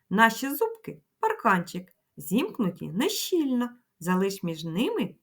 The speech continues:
невелику відстань. Кінчик язика заховай за нижні зубки, а спинку язичка вигни вперед, як у праві гірка.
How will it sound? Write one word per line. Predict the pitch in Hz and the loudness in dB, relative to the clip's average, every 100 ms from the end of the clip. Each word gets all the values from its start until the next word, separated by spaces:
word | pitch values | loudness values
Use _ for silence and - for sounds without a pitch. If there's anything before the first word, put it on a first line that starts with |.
| - | -4
невелику | 180 165 160 240 - | 0 2 2 0 0
відстань. | 415 311 269 - - 226 220 - _ _ _ _ _ _ _ _ _ _ _ _ _ - | 0 2 0 -4 -4 -4 -6 -12 _ _ _ _ _ _ _ _ _ _ _ _ _ -4
Кінчик | 226 277 262 254 254 | 2 4 4 0 2
язика | 247 226 254 - 285 - - - | 4 4 2 4 4 4 -2 -12
заховай | 156 190 190 185 208 311 | -2 -2 2 6 8 6
за | 330 | 4
нижні | 269 233 254 311 311 | 2 2 0 -2 -2
зубки, | 247 226 - - 185 - _ - | -2 -4 -6 -10 -10 -12 _ 0
а | 175 | 0
спинку | 180 - 196 330 381 | 0 -2 0 0 2
язичка | 339 262 240 - - 156 151 - | 2 0 -2 -4 -6 -6 -8 -8
вигни | 175 247 254 285 | 0 2 2 2
вперед, | 294 - 330 233 214 - _ - | 0 -2 0 0 -4 -10 _ -8
як | 180 185 | -6 -4
у | 190 | -4
праві | 196 214 254 302 | 0 2 4 2
гірка. | 226 190 185 - 185 | 0 -2 -2 -6 -12